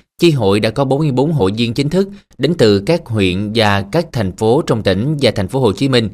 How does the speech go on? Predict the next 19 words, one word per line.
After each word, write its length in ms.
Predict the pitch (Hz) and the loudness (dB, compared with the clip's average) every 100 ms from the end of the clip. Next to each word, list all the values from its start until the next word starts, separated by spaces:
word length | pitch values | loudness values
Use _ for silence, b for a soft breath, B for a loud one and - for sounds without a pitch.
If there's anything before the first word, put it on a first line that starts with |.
| B _ _ _ _ - | B _ _ _ _ 0
Ban 180 | 156 | 0
chấp 140 | 175 156 | 2 0
hành 220 | 123 113 | -2 -2
của 80 | 156 | -2
chi 160 | 151 | 0
hội 280 | 139 101 95 | 0 2 0
Hoa 260 | 110 131 123 | 0 -2 0
Lan 200 | 123 117 | 0 -2
Chớp 360 | - 185 190 | 0 0 0
gồm 280 | 113 107 101 | 0 2 2
chín 240 | 98 139 170 | 0 -2 -2
thành 200 | 120 98 | -2 0
viên, 280 | 120 117 98 B _ - | 0 0 -6 B _ -2
trong 160 | 131 | 0
đó 180 | 120 139 | 2 0
có 120 | 175 | 0
một 220 | 147 98 | 0 0
chủ 140 | 120 127 | 0 2
tịch, 220 | 120 | 2